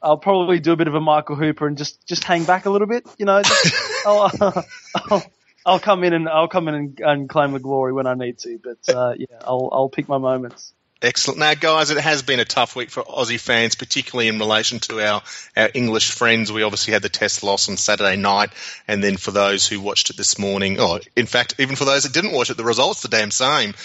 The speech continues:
Speaker 2: The, uh, the under twenties, the, uh, the English got up again against our Wallabies. So we're, we're struggling. The whole country's struggling, boys. So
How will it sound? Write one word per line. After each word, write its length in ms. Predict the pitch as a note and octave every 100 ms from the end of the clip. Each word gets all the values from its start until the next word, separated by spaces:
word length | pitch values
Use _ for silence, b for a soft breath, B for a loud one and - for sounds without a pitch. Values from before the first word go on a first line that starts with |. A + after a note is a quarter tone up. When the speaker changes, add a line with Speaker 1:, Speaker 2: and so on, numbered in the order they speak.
| B -
Speaker 2:
The, 260 | B2 B2 A#2+
uh, 120 | A#2
the 160 | A#2 A#2+
under 140 | A#2+
twenties, 480 | - B2 A2+ G2+ -
the, 280 | G#2 G2+ G2+
uh, 160 | G2+ -
the 140 | - G#2
English 360 | G2+ G2+ -
got 200 | - G#2
up 180 | G2 -
again 520 | G#2 G2+ G#2+ G#2 F#2+ -
against 340 | G2+ G#2 F#2+
our 60 | G#2
Wallabies. 340 | G#2 A2 G#2+ A2
So 140 | B2+
we're, 140 | B2+ A#2+ B B
we're 80 | B2+
struggling. 380 | - C3+ C3+ C#3+
The 80 | A#2+
whole 260 | C#3+ D3
country's 480 | - - C3+ - B2+
struggling, 420 | - B2 A2 G#2+
boys. 300 | G2+ G#2+ A#2+
So 220 | - A#2+